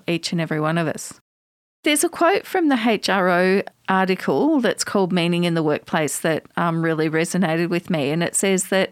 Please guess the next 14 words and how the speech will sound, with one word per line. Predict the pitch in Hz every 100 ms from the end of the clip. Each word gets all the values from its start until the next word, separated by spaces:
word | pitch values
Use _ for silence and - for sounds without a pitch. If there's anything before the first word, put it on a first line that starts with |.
| _
for | -
most | 247 262 285 -
people, | 269 233 - 202 196
meaning | - 214 226 247
is | 240 226
reflected | 214 - 175 180 185 180
in | 175
their | 170 170
ability | 165 170 170 160 160
to |
give | 160 170 -
back | 151 -
to | - 151
others | 139 269 392 440